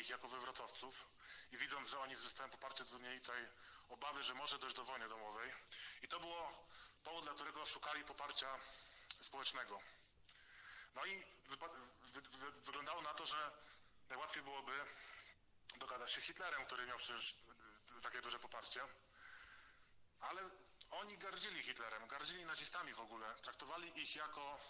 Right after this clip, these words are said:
hołotę, która, y, robi burdy uliczne, zamiast prowadzić politykę. Taką na poważnie. Zamiast zająć, zajmować się poważnymi sprawami państwa,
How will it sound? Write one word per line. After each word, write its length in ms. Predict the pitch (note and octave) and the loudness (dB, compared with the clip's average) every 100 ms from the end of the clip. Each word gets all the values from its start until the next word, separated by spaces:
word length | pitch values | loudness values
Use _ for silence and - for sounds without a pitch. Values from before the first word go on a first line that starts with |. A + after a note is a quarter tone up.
| - | 2
hołotę, 500 | - F3 F3 - A#2 | 6 6 4 -6 -6
która, 440 | - B2+ B2+ A#2+ | -4 -4 -4 -8
y, 760 | - - - A#2 B2+ B2 A#2+ B2+ | -10 -14 -16 -16 -12 -12 -10 -10
robi 240 | D3 D3+ | -8 -8
burdy 320 | C3 - C3+ | -8 -10 -10
uliczne, 400 | B2+ B2 B2+ C#3 D3 D3 - - - - - | -8 6 8 8 2 -4 -8 -12 -14 -12 -2
zamiast 360 | - D3 D3+ - | 0 2 2 0
prowadzić 340 | C#3+ D#3 - | -2 0 0
politykę. 520 | - C#3+ - C3 G#2 G2+ - - - - - - - | 0 -4 -6 -6 -8 -12 -18 -20 -16 -14 -14 -14 -12
Taką 200 | B2 B2+ | -10 -10
na 100 | C3 | -10
poważnie. 440 | C#3+ C3+ C3 A2+ | -8 -4 -4 -4
Zamiast 420 | C3 D#3 C#3 - - - - | -6 4 6 8 4 -8 -6
zająć, 420 | - D3 C#3 C3+ - - - | -4 -4 -4 -4 -2 -6 -2
zajmować 460 | - C#3 C#3+ C#3+ C3 | 0 0 -2 4 4
się 60 | |
poważnymi 380 | C#3 C3+ C#3+ C#3+ | 4 -2 0 2
sprawami 340 | C#3+ C3 C3 | 2 0 -6
państwa, 480 | A#2+ B2+ A2+ D3+ E3+ | -6 2 4 4 2